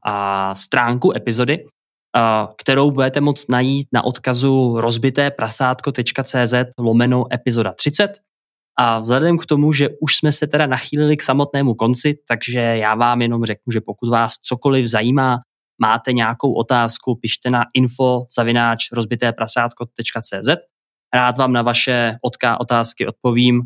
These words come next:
rád i přímo v podcastu, jak už jste si všimli, občas dělám Q and A, eh, epizody, takže se může dostat na vaši otázku i v přímém přenosu.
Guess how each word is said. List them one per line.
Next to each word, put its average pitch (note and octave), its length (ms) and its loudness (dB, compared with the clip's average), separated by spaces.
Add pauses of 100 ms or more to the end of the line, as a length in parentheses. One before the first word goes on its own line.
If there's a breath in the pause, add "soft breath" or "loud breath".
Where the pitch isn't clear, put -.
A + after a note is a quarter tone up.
(160)
rád C3+ 280 0 (100)
i D3+ 60 -2
přímo B2+ 320 2
v - 80 -8
podcastu, D#3 640 -2
jak A#2+ 160 -8
už B2+ 60 -6
jste A#2 140 -8
si A#2 120 -2
všimli, A#2+ 440 2
občas - 280 -10
dělám G#2+ 280 0
Q C#3 280 0
and D3 120 0
A, C#3+ 120 0 (760)
eh, C3 40 -4
epizody, C3 440 -2 (100)
takže A2 460 -4 (100)
se A#2 120 -4
může A2 200 0
dostat G#2+ 300 -8
na A2 60 -6
vaši A2 240 -8
otázku G#2+ 500 -4
i A2 80 -8
v - 100 -20
přímém G#2+ 340 0
přenosu. D#3 520 0